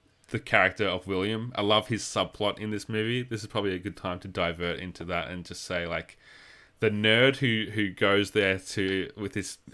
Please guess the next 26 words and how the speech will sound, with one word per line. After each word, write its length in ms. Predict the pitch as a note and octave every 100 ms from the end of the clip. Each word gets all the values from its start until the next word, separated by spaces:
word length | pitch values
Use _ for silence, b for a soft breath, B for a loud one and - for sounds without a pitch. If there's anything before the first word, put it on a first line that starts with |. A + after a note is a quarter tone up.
| -
heist, 560 | - - F#2 - - - -
essentially, 640 | A2 G#2 F#2 - F2+ F2+
to, 140 | F#2 F#2
like, 200 | E2+ -
attack 600 | G2+ - - G2+ - - B B B
this 200 | G#2+ -
jock 420 | - G#2+ F2+ -
and 100 | G2+
embarrass 520 | F#2+ F2 F2 F2 F2+ -
him. 240 | F2+ F2 - B B B B B B _ _
He 100 | - G#2+
gets 180 | G#2+
caught 300 | - - A2+
up 140 | G2+ -
in 100 | A2+
the 60 | A2
party, 480 | - G2 G2 G2
he 60 | F#2
gets 200 | G#2+ -
drunk, 340 | - G#2 F#2+ -
he 60 |
forgets 420 | - G#2+ A2 G#2+
why 200 | G#2+ G2+
he 60 | G2+
was 180 | G2 F2+
there. 420 | F2+ F2+ F2+ F2